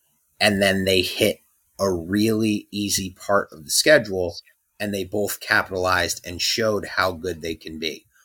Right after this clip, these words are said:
Why, why is no Montgomery not getting love, but Taylor's getting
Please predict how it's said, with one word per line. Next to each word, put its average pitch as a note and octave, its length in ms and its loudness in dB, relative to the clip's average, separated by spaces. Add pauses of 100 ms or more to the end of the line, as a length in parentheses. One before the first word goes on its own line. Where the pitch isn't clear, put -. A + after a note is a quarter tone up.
(240)
Why, B2+ 720 4 (140)
why A2+ 380 0
is C#3+ 200 0
no B2 380 2
Montgomery A2+ 580 0
not F#2 220 2
getting F#2 240 -4
love, F2 280 0
but - 140 -12
Taylor's G2+ 360 0
getting E2 240 -4